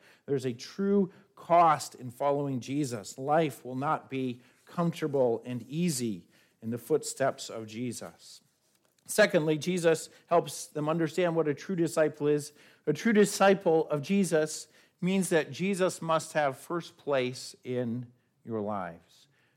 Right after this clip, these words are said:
Jesus must have first place in your lives. At this point, verse fifty-nine, he said to another. <clears throat> So he's initiating this. He says, "Follow me." He, but he said, "Lord,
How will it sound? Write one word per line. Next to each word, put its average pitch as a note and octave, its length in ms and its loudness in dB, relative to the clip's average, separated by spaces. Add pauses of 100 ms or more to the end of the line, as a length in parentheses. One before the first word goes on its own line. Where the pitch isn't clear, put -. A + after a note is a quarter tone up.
(120)
Jesus F3+ 340 0
must D#3+ 280 0
have C3 180 4
first - 340 -6
place B2+ 400 -2
in A#2 180 -10
your A2+ 120 -6
lives. G#2 640 -10 (400)
At B2+ 100 -4
this C4 160 4
point, D#3+ 320 2
verse D3+ 220 -2
fifty-nine, D3 680 -2
he E3 100 -6
said G#3 360 0
to E3 140 -2
another. C#3 360 0 (640)
<clears throat> - 40 -8 (960)
So A#2 140 -8
he's E3+ 260 0
initiating C#3 580 2
this. C#3+ 320 -2 (280)
He G3 120 2
says, E3+ 320 4 (140)
"Follow E3+ 320 6
me." G#3 380 2 (800)
He, A2+ 140 -14
but C3 160 -6
he D3 100 -4
said, C3+ 380 0
"Lord, E3 560 6